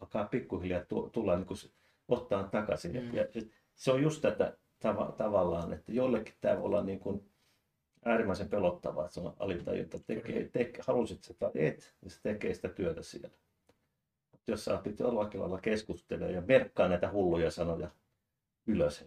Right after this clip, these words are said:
Speaker 1: ja huomaat, että itse asiassa maailma on täynnä hulluja sanoja,
Speaker 2: Kyllä.
Speaker 1: jo-, joita muutkin kerää ja muutkin käyttää, ja sieltä sy-,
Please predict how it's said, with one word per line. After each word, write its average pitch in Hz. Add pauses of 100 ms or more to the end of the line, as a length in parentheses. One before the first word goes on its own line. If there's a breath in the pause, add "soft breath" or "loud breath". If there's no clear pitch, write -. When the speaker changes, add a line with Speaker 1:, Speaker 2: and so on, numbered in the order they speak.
(180)
Speaker 1:
ja 110
huomaat, 104
että 98
itse 123
asiassa 113
maailma 113
on -
täynnä 123
hulluja 87
sanoja, -
Speaker 2:
Kyllä. - (320)
Speaker 1:
jo-, 104 (120)
joita 107
muutkin 131
kerää 82
ja 101
muutkin 147
käyttää, 87
ja -
sieltä 135
sy-, -